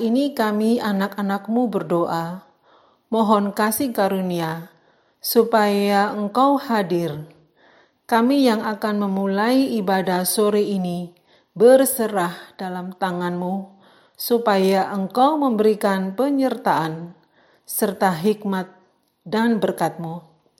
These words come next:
melalui ibadah yang kami lakukan sore ini. Terima kasih Bapa,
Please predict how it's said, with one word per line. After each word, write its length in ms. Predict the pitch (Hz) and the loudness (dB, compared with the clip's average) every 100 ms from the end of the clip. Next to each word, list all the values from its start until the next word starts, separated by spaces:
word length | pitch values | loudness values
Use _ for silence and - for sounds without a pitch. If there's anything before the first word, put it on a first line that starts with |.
| _ _ _ | _ _ _
melalui 640 | - 190 180 190 254 269 214 | -6 -2 0 2 4 2 2
ibadah 380 | 185 180 180 180 | 0 0 0 2
yang 260 | 175 170 | 0 0
kami 320 | 185 220 233 | 0 2 2
lakukan 640 | 214 196 185 175 170 165 170 _ _ _ | 2 0 -4 -6 -8 -8 -14 _ _ _
sore 720 | - - 214 214 202 - - 185 | -8 0 2 2 0 -2 -10 -8
ini. 340 | 170 160 156 - _ _ _ _ _ _ | -8 -8 -12 -16 _ _ _ _ _ _
Terima 320 | - 214 214 226 | -2 0 0 0
kasih 400 | 220 220 233 190 | -2 0 0 0
Bapa, 560 | 180 196 202 226 - | -2 -2 -4 -6 -12